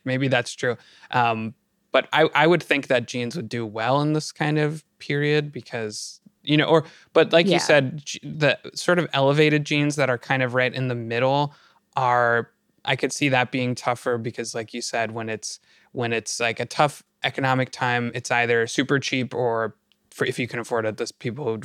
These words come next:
Speaker 1: just go super expensive. So jeans that are maybe, like, a hundred twenty dollar pair of jeans, which is more, a little more expensive, might be less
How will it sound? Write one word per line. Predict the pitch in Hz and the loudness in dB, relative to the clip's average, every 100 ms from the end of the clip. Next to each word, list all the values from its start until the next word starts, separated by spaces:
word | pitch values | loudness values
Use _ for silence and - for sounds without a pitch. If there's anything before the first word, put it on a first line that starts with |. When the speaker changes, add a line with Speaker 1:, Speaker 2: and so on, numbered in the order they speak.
| 117 | -6
Speaker 1:
just | 113 - | -6 -6
go | - | -6
super | - - 95 | -6 -4 -4
expensive. | - - 143 - 139 | -4 -6 -6 -6 -4
So | - 123 143 - - - - _ | -2 -2 -4 -10 -20 -20 -20 _
jeans | - 123 123 120 120 117 | -6 -2 0 0 -2 -2
that | 123 117 | 0 2
are | 113 | 0
maybe, | 113 110 117 113 - _ _ _ | -2 -2 -2 -4 -6 _ _ _
like, | 82 101 - - | -6 -6 -6 -10
a | - | -6
hundred | - 139 131 | 0 2 2
twenty | 123 143 131 | 0 0 2
dollar | 131 127 123 | 2 2 0
pair | - 123 | 0 -2
of | 117 | -2
jeans, | 117 147 127 131 139 | 0 2 2 -2 -2
which | 120 - | -6 -4
is | 117 117 - _ _ - | -4 -6 -12 _ _ -4
more, | 127 120 120 113 - | 2 2 2 0 -2
a | |
little | 127 127 | 2 2
more | 127 120 117 | 2 0 -2
expensive, | 113 - 110 - 110 117 | -4 -8 -6 -4 -6 -4
might | 110 107 | -6 -4
be | 113 | -8
less | 101 90 - - | -6 -6 -6 -10